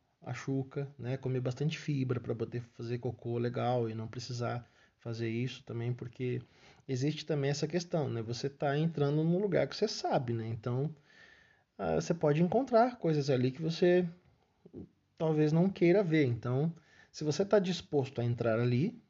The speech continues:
que saiba o que está fazendo, né? Cabe muito ao, ao, ao, ao passivo, né? No caso, de decidir se quer fazer o procedimento ou não.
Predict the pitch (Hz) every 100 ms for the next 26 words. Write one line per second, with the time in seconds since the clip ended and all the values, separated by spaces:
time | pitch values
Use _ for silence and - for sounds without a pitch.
0 | _ _ - - 175 131 139 156 - 202
1 | 196 269 156 - - _ _ _ _ 113
2 | 117 143 - - - - _ - 143 156
3 | 160 147 170 170 220 214 214 175 180 170
4 | 151 160 - 156 156 127 147 147 190 -
5 | 185 196 147 135 120 127 - 123 135 156
6 | 160 156 151 147 143 170 220 190 202 -
7 | 151 151 143 135 131 143 139 135 147 160
8 | 156 156 143 156 - 170 233 202 123